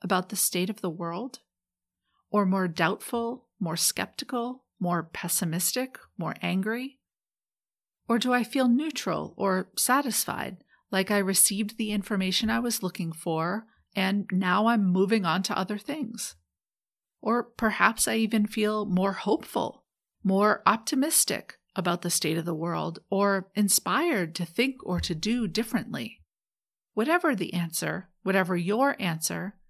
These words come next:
whatever you're feeling, chances are that's exactly what the source you're tuning into wants you to feel, because that's exactly what they are feeling too. That's the headspace, so to speak,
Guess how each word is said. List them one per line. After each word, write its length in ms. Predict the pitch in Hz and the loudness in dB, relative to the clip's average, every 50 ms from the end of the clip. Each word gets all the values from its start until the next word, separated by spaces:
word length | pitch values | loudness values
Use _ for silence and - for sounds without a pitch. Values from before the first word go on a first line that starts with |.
| _ _ _ | _ _ _
whatever 420 | 214 208 233 294 339 330 311 233 | 0 2 4 4 4 4 2 0
you're 180 | 214 170 175 170 | 0 0 -4 -6
feeling, 580 | - - 233 233 233 196 175 165 151 160 170 - _ _ _ _ _ _ _ - | -4 -2 0 2 2 2 0 -2 -6 -8 -10 -12 _ _ _ _ _ _ _ -2
chances 520 | - - 240 269 302 302 - 349 302 - | 0 2 4 4 2 2 2 2 2 2
are 340 | 202 175 170 175 170 180 190 - - | 2 2 2 2 0 -2 -4 -4 -2
that's 220 | 202 196 - - | -4 -2 0 -2
exactly 600 | 196 180 - 170 - 202 196 233 226 - 277 262 | -2 -2 -2 0 2 2 2 2 2 -2 -4 -4
what 200 | 240 240 240 - | -4 -6 -6 -4
the 100 | - 226 | -2 0
source 540 | - - - 202 185 180 180 180 - - - | 2 2 2 2 0 0 0 -2 -4 -4 -2
you're 120 | 196 185 | -2 -2
tuning 440 | 180 - - 214 190 180 185 180 185 | -2 0 0 2 2 2 2 2 2
into 580 | 214 233 240 226 - - 185 170 165 165 - - - | 2 2 2 2 2 0 -2 -2 -2 -4 -6 -8 -10
wants 540 | 202 170 170 180 196 214 208 - - - 196 | -10 -6 -2 0 0 0 0 0 0 0 0
you 80 | 170 | -2
to 80 | 156 160 | -4 -6
feel, 500 | - - 226 226 202 - - - - - _ _ _ _ _ _ _ _ _ _ _ _ _ | -6 -2 0 0 0 0 -2 -8 -14 -18 _ _ _ _ _ _ _ _ _ _ _ _ _
because 300 | - 196 190 - 214 190 | -10 -10 -6 -4 -2 2
that's 280 | - 196 190 190 - - | 4 4 4 4 2 -2
exactly 480 | 190 170 - 196 180 180 180 - 190 180 | -4 -2 0 0 -2 0 0 -2 -2 -2
what 320 | 160 185 165 170 165 165 | 0 -2 -2 -2 -2 2
they 500 | 208 214 226 240 214 160 147 160 - _ _ _ _ | 2 4 4 4 2 0 -2 -4 -8 _ _ _ _
are 80 | 185 165 | -10 -10
feeling 460 | - - 185 175 170 170 160 160 160 | -6 -4 -4 -2 -2 -2 -4 -4 -4
too. 440 | 160 - - 240 196 156 - - - _ _ _ _ _ _ _ _ _ _ _ _ _ _ _ _ _ | -4 -2 2 2 2 0 0 -6 -14 _ _ _ _ _ _ _ _ _ _ _ _ _ _ _ _ _
That's 260 | 214 214 220 220 - | 2 2 4 2 0
the 260 | - - 214 196 185 - - | 2 2 2 0 0 -2 -8
headspace, 960 | - - - 262 254 226 220 - - - - 156 - - 160 - - - - _ | -8 -2 0 0 2 2 2 0 0 0 -2 -4 -6 -4 -4 -4 -6 -6 -8 _
so 240 | - - - 196 180 | -4 -2 0 0 0
to 120 | 170 175 | 0 2
speak, 500 | 165 - - - 175 156 - - - - | 2 2 2 2 -2 -4 -6 -8 -14 -20